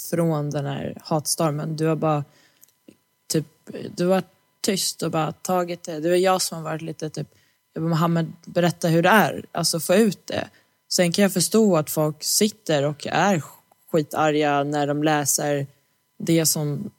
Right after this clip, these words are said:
ja, Fria Tider har skrivit. Men sen kan jag också tycka att det är lite, eh,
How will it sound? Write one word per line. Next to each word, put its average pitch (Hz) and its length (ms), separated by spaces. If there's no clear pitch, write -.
ja, 160 280
Fria 165 380
Tider 156 500
har 151 440
skrivit. 170 520
Men 170 120
sen 180 180
kan 190 120
jag 185 100
också 208 260
tycka 165 340
att 170 160
det 170 100
är 170 60
lite, 160 520
eh, 165 220